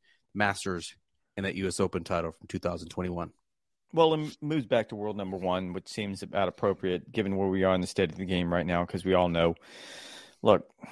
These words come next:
Speaker 2: the top three are gonna continue to trade that space. And as we get into the major championship season now, he's won the Masters. And, but you look at what Scottie Scheffler did, and he led the field ball striking and was last in putting. That's not going to continue.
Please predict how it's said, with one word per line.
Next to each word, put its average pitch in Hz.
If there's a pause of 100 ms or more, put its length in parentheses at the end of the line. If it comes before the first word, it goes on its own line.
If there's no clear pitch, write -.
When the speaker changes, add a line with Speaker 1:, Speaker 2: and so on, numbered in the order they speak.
(140)
Speaker 2:
the 117
top 135
three 139
are 123
gonna 113
continue 104 (340)
to 98
trade 98
that 92
space. 80
And 90
as 95
we 98
get 110
into -
the 101
major 104
championship 127
season 110
now, 104
he's 104
won 98 (560)
the 104
Masters. 87
And, 87
but 80
you 113
look 113
at 90
what 107
Scottie 104
Scheffler 110
did, 101
and 92
he 104
led 110
the 95
field 107
ball 143
striking 120
and 95
was 95
last 92
in 87
putting. 85
That's 90
not 90
going 87
to 87
continue. 110